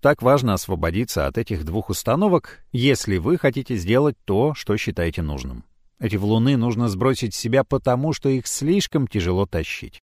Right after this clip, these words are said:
Следующие три камня в вашем мешке не так велики. Они не настолько тяжелы, чтобы помешать вам начать, но достаточно увесисты, чтобы отнимать силы и тормозить продвижение, когда вы начинаете двигаться.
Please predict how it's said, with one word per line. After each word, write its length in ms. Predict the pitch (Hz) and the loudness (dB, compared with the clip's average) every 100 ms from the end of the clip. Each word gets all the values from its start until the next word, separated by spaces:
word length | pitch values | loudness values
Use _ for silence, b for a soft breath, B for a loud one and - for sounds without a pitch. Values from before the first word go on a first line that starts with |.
| _ _ _ _ - | _ _ _ _ -4
Следующие 580 | 202 233 214 185 175 | 4 6 6 6 6
три 240 | 165 160 156 | 6 4 4
камня 420 | - 151 135 98 | 4 4 4 2
в 60 | 80 | 2
вашем 300 | 131 - 110 | 2 2 2
мешке 340 | 107 - 165 | 2 2 0
не 140 | 135 | 2
так 220 | 104 107 107 | 0 0 0
велики. 580 | 98 95 - 101 62 - _ _ - | 0 0 -2 -4 -4 -10 _ _ 0
Они 280 | 147 156 160 | 2 2 2
не 100 | 135 | 0
настолько 460 | 127 - 175 - | 0 2 2 2
тяжелы, 460 | 110 131 123 131 160 | 0 0 2 2 2
чтобы 380 | - 120 98 87 | 0 0 2 0
помешать 540 | - 107 98 117 104 | 0 0 0 -2 -2
вам 260 | 98 87 85 | -2 -2 -2
начать, 460 | 98 - 165 202 - | -2 -2 0 0 0
но 220 | 120 131 | -2 2
достаточно 720 | 117 107 - 78 85 - 127 | 2 0 -2 -4 -4 -2 -2
увесисты, 580 | 135 175 220 110 - 65 | 0 0 0 -2 -6 -8
чтобы 340 | - 113 101 | -4 -2 0
отнимать 500 | 98 - 113 104 95 | 0 0 -2 -2 -2
силы 420 | - 135 151 135 123 | -4 -2 2 2 2
и 20 | |
тормозить 640 | 131 110 101 95 104 113 | 0 0 0 0 -2 -2
продвижение, 720 | - 73 76 76 165 139 82 | -6 -6 -4 -2 0 0 -2
когда 380 | - 110 92 98 | 0 -2 0 -2
вы 260 | 73 110 135 | 0 -2 0
начинаете 640 | 123 117 76 90 92 95 | -2 -2 -2 -2 -2 -4
двигаться. 560 | 76 127 127 - 76 | -2 0 0 -2 -6